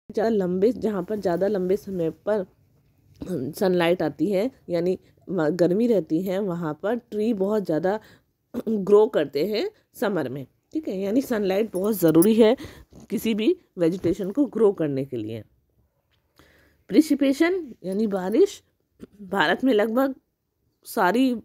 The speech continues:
जो वर्षा है, वो आगे बढ़ते हुए हमारे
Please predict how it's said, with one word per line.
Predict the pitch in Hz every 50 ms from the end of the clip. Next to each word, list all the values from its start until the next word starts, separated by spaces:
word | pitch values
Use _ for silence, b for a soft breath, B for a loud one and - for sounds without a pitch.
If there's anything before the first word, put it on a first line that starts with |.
| - 190
जो | 202 202 196 202 190 220 214 220
वर्षा | 208 196 180 180 - 220 208
है, | 214 220 208 220 226
वो | 226 226 226
आगे | 202 190 202 214 226
बढ़ते | 190 196 190 180 - - 196 185
हुए | 185 185 247 311 359 - _ _ _ _ _ _ _ _ _ _ _ _ _ _ _ - -
हमारे | 175 214 214 208 196 202 214 B